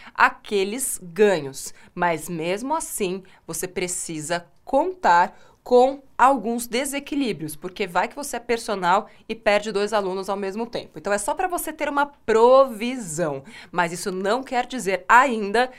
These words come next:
estabilidade, tá? Isso aqui te dá um pouquinho mais de estabilidade. Aliás, dica especial, toda vez que você fizer um contrato de longo prazo, faça um contrato. E por quê? Você tem, "Ah, não, eu tenho aqueles meus pacientes, tenho meus clientes e tudo mais."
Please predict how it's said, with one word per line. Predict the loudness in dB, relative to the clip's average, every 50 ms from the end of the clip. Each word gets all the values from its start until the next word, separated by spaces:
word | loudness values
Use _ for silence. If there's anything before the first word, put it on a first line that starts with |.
| -20 -20 -20 _ _ 4
estabilidade, | 6 6 6 4 2 0 2 2 2 2 0 -4 -4 -4 -4 -2 -4 -4 -4 -8 -14 -20 -20 _ _ _
tá? | -4 0 0 0
Isso | 0 -2 -8
aqui | -12 -10 -10
te | -8 -4
dá | -2 -2 -2
um |
pouquinho | -2 -2 -4 -4 -4 -2 -4 -4 -2 -2 -2
mais | 0 0 0 0 0
de | -4 -6
estabilidade. | -10 -8 -8 -8 -6 -6 -8 -6 0 2 2 2 2 0 -2
Aliás, | -4 0 0 0 2 0 -2 -6 -8 -14 -20 -20 -20 -10 -6
dica | -4 -4 -2 -4
especial, | -6 -6 -6 -6 -6 -4 0 2 2 2 2 0
toda | 0 0 0 2 4 2 2
vez | 2 2 -2 -2 -2 -4 -6
que | -10 -12
você | -10 -10 -8 -8 -8 -8
fizer | -8 -6 -2 -2 -2
um | -2 -2
contrato | -6 -8 -8 -8 -6 -2 2 2 2 2 2 -2 -6 -8
de | -6 -4 -2
longo | -2 -2 -4 -6 -10
prazo, | -8 -2 2 4 4 4 4 2 -2 -6 -14 -14 -16 -14 -12 -12 -12 -10
faça | -6 -2 -2 -2 -2 -2 -6 -8 -10 -10 -14 _ _ _ _ _ _ _ -12
um | -12 -12
contrato. | -10 -10 -12 -12 -12 -14 -14 -16 -16 -18 -20 -20 -20 -20 _ _ -10
E | -10 -8
por | -6 -8 -8 -8
quê? | -10 -10 -10 -10 -10 -12 _ _ _ _ _ _ _ _ _ _ _
Você | -8 -4 -4
tem, | -2 -2 -2 0
"Ah, | 0 0 2
não, | 2 2 2 2 2
eu | 2
tenho | 0 -2 -4 -4
aqueles | -4 -4 -6 -4
meus | -4 -4 -4
pacientes, | -2 -4 -4 -4 -2 -2 -2 -2 -2 -4 -6 -8
tenho | -8 -10 -8
meus | -8 -8 -10 -8
clientes | -6 -4 -2 0 0 -2 -2 -4 -6 -8
e | -10
tudo | -12 -10 -8 -6 -2
mais." | 2 6 6 6 6 4 -2 -8 -14